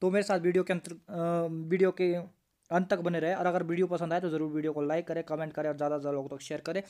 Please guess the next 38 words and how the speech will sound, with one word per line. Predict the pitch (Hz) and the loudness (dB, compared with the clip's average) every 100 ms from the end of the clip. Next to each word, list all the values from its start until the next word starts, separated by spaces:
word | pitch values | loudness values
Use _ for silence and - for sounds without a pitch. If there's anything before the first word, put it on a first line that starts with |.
| - - _ | -14 -20 _
और | 165 | -4
साथ | - 185 | 0 0
ही | 214 | 0
साथ, | 196 175 | -2 0
अगर | 165 170 | 0 0
आप | 165 | 0
लोगों | 160 165 | -2 -4
ने | |
मेरे | 156 156 156 | -4 -4 -6
इस | - | -2
YouTube | 165 185 170 | 0 0 0
चैनल | 156 | -2
को | 151 | -6
सब्सक्राइब | 139 143 - 160 | -8 -10 -6 -6
नहीं | 165 | -6
किया, | 143 143 | -6 -6
तो | 143 | -6
मेरे | 143 143 151 147 | -10 -10 -6 -6
इस | 139 - | -6 -6
YouTube | 156 147 156 | -4 -2 -2
चैनल | 147 135 | -4 -2
को | 185 226 - - - _ | -4 -4 -10 -20 -20 _
सब्सक्राइब | - 160 - 156 135 | -2 -2 0 -2 0
करें। | 120 113 - _ _ _ _ _ _ _ - | -4 -6 -10 _ _ _ _ _ _ _ 0
तो | |
देखिए, | 156 170 220 | 2 4 4
जैसे | 185 180 | 2 2
कि | 185 | 0
आप | 175 | -2
स्क्रीन | - 170 170 | 0 -4 -2
पर | 175 | -2
देख | 165 156 | -2 0
रहे | |
हैं | 185 | -2
कि | 196 | -2
सीएसआईआर | 185 - 185 185 185 175 156 | -4 -2 2 2 2 0 0
नेट | 151 180 | -2 -4
जून | 143 170 190 202 202 | -2 2 4 2 0